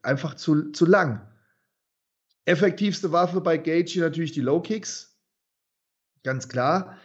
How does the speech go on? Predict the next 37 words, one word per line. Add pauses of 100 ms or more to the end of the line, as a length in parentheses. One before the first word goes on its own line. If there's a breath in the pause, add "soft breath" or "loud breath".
(160 loud breath)
Die
hat
er
aber
im
Verlaufe
des
Fights
etwas
weniger
gemacht. (600 soft breath)
Ich
hab
mir
dann
natürlich
auch (1000)
überlegt,
warum,
warum
hat
er
die
Low
Kicks
weniger
gemacht?
Hat
er
Angst
gehabt,
dass
er
zu
oft
ausgekontert
wird?